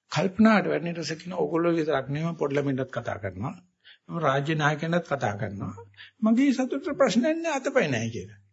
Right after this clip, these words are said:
ඌ ස්විමිං පූල් එකට ගිහලා බල්ටියක් ගාලා පැනලා පෙන්නනවා වතුරට.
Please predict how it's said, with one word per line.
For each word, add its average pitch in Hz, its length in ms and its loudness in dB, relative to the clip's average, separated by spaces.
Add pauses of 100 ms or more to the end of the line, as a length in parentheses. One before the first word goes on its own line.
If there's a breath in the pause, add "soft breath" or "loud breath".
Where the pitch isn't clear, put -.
(1080)
ඌ 226 140 6
ස්විමිං 190 300 4
පූල් 180 200 4
එකට 170 180 0
ගිහලා 208 240 0
බල්ටියක් 208 380 2
ගාලා 233 240 0
පැනලා 220 320 -2
පෙන්නනවා 196 380 2
වතුරට. 131 360 -4